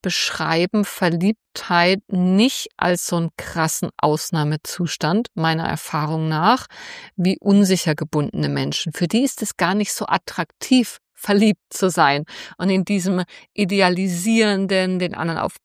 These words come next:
Podest hebenden und völlig verblendeten Ausnahmezustand zu sein, sondern die wollen eher eine tragfähige Partnerschaft aufbauen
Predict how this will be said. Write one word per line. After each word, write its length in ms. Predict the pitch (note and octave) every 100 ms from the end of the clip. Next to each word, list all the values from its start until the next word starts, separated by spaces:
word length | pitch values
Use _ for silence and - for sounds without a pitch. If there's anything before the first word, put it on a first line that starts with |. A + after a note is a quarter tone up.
| -
Podest 560 | F#3 - G3+ - -
hebenden 680 | - G3+ F3 F3+ E3 E3 E3
und 180 | D3+ -
völlig 300 | F3 F#3 -
verblendeten 720 | F3+ - D#3+ E3+ F3+ - -
Ausnahmezustand 1000 | - G3 - F#3 D3 - D#3+ - D#3 -
zu 100 | D#3+
sein, 220 | D3+ C#3+ - - -
sondern 280 | - G3+ F#3+
die 180 | F3+ G#3+
wollen 320 | A3+ G#3 G3 -
eher 400 | F#3 G3 G#3 G#3+ - - -
eine 100 | F#3
tragfähige 880 | - - F3+ F#3+ - - F#3+ F3 F3
Partnerschaft 840 | - - G3+ F4+ G#3+ - D3 -
aufbauen 680 | - A#2+ - - D3+ F#3 A#3+